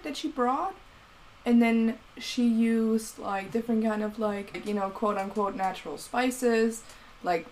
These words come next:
pine needles and whatnot, all, but she brought all of that. They did not show any of that foraging. While they were out with the kayak, they stopped at a little tundra area, and then she saw wild,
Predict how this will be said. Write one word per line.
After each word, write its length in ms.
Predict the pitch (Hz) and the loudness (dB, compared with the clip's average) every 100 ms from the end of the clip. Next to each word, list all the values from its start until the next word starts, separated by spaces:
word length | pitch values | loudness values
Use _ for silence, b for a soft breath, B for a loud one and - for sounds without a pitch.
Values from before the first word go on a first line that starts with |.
| - | -14
pine 480 | - 220 214 220 220 | -2 0 2 2 2
needles 520 | 214 208 202 196 196 | 0 0 0 -2 -6
and 120 | 190 | -4
whatnot, 340 | 202 233 233 240 | -2 0 2 2
all, 220 | 247 240 | 2 2
but 160 | 269 262 | 0 0
she 160 | 311 | -2
brought 440 | 302 254 269 254 - | -2 2 6 6 6
all 240 | - 202 | 4 2
of 140 | 175 170 | 0 -2
that. 240 | 170 160 | -4 -2
They 100 | 208 | 0
did 220 | 226 294 | 0 0
not 280 | 254 262 320 | 2 2 0
show 480 | - - 262 262 262 - | -6 -4 0 0 -2 -4
any 280 | 269 302 311 | -4 -2 -6
of 120 | 294 | -4
that 200 | 269 262 | -4 -4
foraging. 460 | - 294 262 208 190 277 B B | -4 -2 -2 -2 -6 -8 B B
While 180 | 247 262 | 6 8
they 80 | |
were 140 | 254 247 | 6 4
out 280 | 262 302 277 | 4 4 0
with 140 | 214 | -6
the 60 | 214 | -6
kayak, 680 | - 262 320 262 202 196 | -2 0 0 0 -2 -4
they 140 | 202 196 | -6 -6
stopped 520 | - - 208 214 - | -6 2 4 4 -2
at 100 | 190 | -8
a 40 | |
little 220 | 190 190 180 | -8 -8 -8
tundra 420 | - 226 233 233 | -2 0 2 0
area, 540 | 247 240 247 262 269 269 - - - - - - - - | -2 0 0 0 0 -2 -10 -18 -20 -20 -20 -20 -20 -4
and 200 | 277 262 | 0 2
then 360 | 254 247 240 233 | 2 4 2 2
she 240 | - - 226 | -4 -2 -2
saw 580 | - 214 214 208 202 202 - - - - - - - - 202 | 2 4 6 6 2 -2 -16 -20 -20 -20 -20 -20 -20 -8 -2
wild, 680 | 185 185 190 196 196 196 185 | 4 8 8 6 2 0 -6